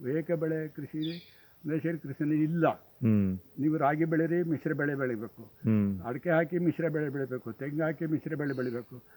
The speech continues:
Speaker 1: ಮಿಶ್ರ ಬೆಳೆ ಮಾಡಿದ್ರೆ ಮಾತ್ರ ನೈಸರ್ಗಿಕ ಕೃಷಿ.
Speaker 2: ಅಡಿಕೆ ತೋಟದೊಳಗಡೆ ಸುಮಾರು ನೀವು ಎಷ್ಟು
Speaker 1: ಹೌದು.
Speaker 2: ಬೆಳೆ ಕಾಪ್ ಮಾಡಿದ್ದೀರಾ?
Speaker 1: ನಾ-, ನೈಸ-, ಅಡಿಕೆ ಬೆಳ್ಕೊಂಡ್ರೆ ಕೋಕೋ ಹಾಕ್ಬೋದು, ನ-, ಜಾಯಿಕಾಯಿ ಹಾಕ್ಬೋದು, ಕಾಳುಮೆಣಸು ಹಾಕ್ಬೋದು, ಕಾಫಿ ಹಾಕ್ಬೋದು,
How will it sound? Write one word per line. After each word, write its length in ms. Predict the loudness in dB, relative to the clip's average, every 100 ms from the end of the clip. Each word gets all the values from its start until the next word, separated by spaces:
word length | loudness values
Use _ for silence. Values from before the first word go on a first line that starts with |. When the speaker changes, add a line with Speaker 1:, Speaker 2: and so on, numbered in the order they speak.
| -20 -20 -8
Speaker 1:
ಮಿಶ್ರ 360 | -4 -4 -2 -2
ಬೆಳೆ 220 | 0 0
ಮಾಡಿದ್ರೆ 400 | 0 0 0 -2
ಮಾತ್ರ 460 | 0 0 -2 -2 0
ನೈಸರ್ಗಿಕ 580 | 2 2 2 2 0
ಕೃಷಿ. 220 | -4 4 6
Speaker 2:
ಅಡಿಕೆ 300 | 10 12 12
ತೋಟದೊಳಗಡೆ 840 | 12 12 12 12 12 12 10 6
ಸುಮಾರು 500 | 10 12 12 12 10
ನೀವು 240 | 8 10
ಎಷ್ಟು 180 | 12 12
Speaker 1:
ಹೌದು. 120 | 12
Speaker 2:
ಬೆಳೆ 240 | 12 12 12
ಕಾಪ್ 280 | 12 12
ಮಾಡಿದ್ದೀರಾ? 400 | 10 10 12 10
Speaker 1:
ನಾ-, 540 | 10 0 -6 -6 -10 -8
ನೈಸ-, 300 | -6 -6 -10 -8
ಅಡಿಕೆ 280 | -6 -4 -2
ಬೆಳ್ಕೊಂಡ್ರೆ 580 | 0 0 0 -2 -2 -2
ಕೋಕೋ 340 | -2 -4 0
ಹಾಕ್ಬೋದು, 640 | 0 0 -4 -4 -4 -6 -10 _ _ -20 -20 -12
ನ-, 240 | -8 -4
ಜಾಯಿಕಾಯಿ 360 | 0 0 2 2
ಹಾಕ್ಬೋದು, 640 | 2 0 -6 -6 -8 -10 -18 -20 -8
ಕಾಳುಮೆಣಸು 480 | -2 2 4 2 2
ಹಾಕ್ಬೋದು, 520 | -2 -4 -6 -6 -8 -16 _ -4
ಕಾಫಿ 300 | -2 2 4
ಹಾಕ್ಬೋದು, 500 | 4 4 -2 -6 -6